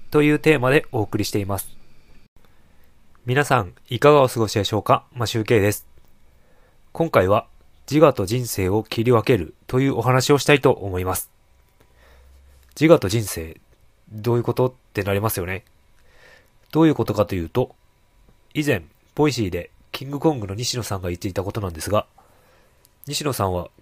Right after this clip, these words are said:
起業してから一日も休んだことはないらしく、「どうしてそんなにモチベーションを保ち続けることができるんですか？」という質問を受けたそうです。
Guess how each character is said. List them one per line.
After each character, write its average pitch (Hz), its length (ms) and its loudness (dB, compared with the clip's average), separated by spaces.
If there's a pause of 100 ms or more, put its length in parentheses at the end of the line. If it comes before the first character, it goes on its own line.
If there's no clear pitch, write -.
(100)
起 127 140 -4
業 135 140 2
し - 60 -6
て 147 80 2
か 101 120 2
ら 82 120 -6 (200)
一 131 200 -8
日 139 200 -4
も 135 100 0
休 127 220 0
ん 135 40 -8
だ 107 100 -4
こ 95 100 -6
と 98 120 -6
は 90 160 -4
な 101 140 -4
い 95 60 -2
ら 95 80 0
し - 80 -6
く、 - 240 -14 (1000)
「ど 147 120 2
う 147 40 2
し 131 60 -4
て - 240 -6
そ - 180 -8
ん 113 60 -6
な 110 80 -2
に 110 200 -6
モ 107 140 -6
チ 127 140 -8
ベ 135 80 2
ー - 20 0
シ 120 100 -2
ョ 117 40 -2
ン 120 40 -2
を 123 80 -2
保 117 280 -6
ち - 140 -6
続 123 120 -6
け 139 100 0
る 123 60 2
こ 110 80 -2
と 98 100 -4
が 92 120 -4
で 101 100 -8
き 131 100 -2
る 120 60 -4
ん 101 40 -12
で 95 100 -4
す - 60 -8
か？」 90 200 -8 (480)
と 131 80 -2
い 127 80 6
う 117 60 4
質 - 180 -8
問 131 160 -2
を 156 160 -4
受 - 180 -4
け - 40 -2
た 98 80 0
そ 92 120 -6
う 87 40 -4
で 82 80 -8
す。 - 120 -14